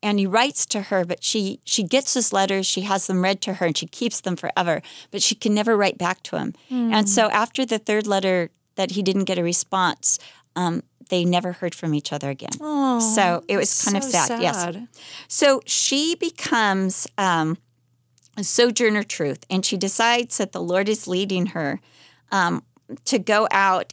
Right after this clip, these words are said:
Speaker 1: and to bring the gospel to people. And she said this, "Where the Spirit leads, I must go." So she starts traveling north, um, up through Connecticut to, uh, Massachusetts. And in one of those adventures, she finds an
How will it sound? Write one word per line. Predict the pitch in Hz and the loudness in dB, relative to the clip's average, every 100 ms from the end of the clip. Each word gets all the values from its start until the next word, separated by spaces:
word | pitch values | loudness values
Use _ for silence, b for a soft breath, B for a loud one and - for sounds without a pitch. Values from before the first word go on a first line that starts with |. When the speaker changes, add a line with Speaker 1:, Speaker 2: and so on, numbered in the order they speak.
| - | -6
Speaker 1:
and | 180 180 | -4 -4
to | 180 | -4
bring | 202 214 | 0 0
the | 185 | 0
gospel | 185 160 165 - - 190 | 0 0 2 0 -4 -6
to | 165 | -8
people. | - 160 175 | -6 -6 -2
And | 170 | -2
she | - 196 | 0 0
said | - 202 170 | 0 0 0
this, | 160 - | -2 0
"Where | - 185 | 0 0
the | - | 0
Spirit | - - 302 294 | 0 0 0 0
leads, | 226 254 240 - - - | 0 0 0 -2 -4 -2
I | 196 | 0
must | 190 185 - - | 2 2 0 0
go." | 165 98 - _ B B B | -2 -2 -8 _ B B B
So | - - 247 | -2 2 2
she | - | 2
starts | 247 - 269 - | 0 2 0 0
traveling | - 240 226 226 202 | 0 0 2 2 2
north, | 185 185 190 - - | 2 2 0 -6 -4
um, | 180 170 160 - _ _ _ _ _ - | -2 0 -2 -6 _ _ _ _ _ -2
up | 226 - | -2 0
through | - 226 | 0 -2
Connecticut | - 185 185 190 196 - 185 - | -2 -2 0 0 -2 -4 -6 -4
to, | - 190 165 160 b b b b | -2 2 2 0 b b b b
uh, | 202 | -2
Massachusetts. | 202 190 196 - 196 - 180 - 175 - - | 2 2 2 0 0 -2 0 0 -2 -2 -2
And | 170 170 | 0 0
in | 180 | 0
one | 226 | 2
of | 339 277 | 2 2
those | 226 202 190 | 0 0 -2
adventures, | 175 170 190 - 147 - - b b b - | -2 -2 -2 -2 -4 -4 -6 b b b -6
she | - 220 - - _ | -2 0 -2 -6 _
finds | - 240 247 - | 0 2 2 2
an | 190 | 0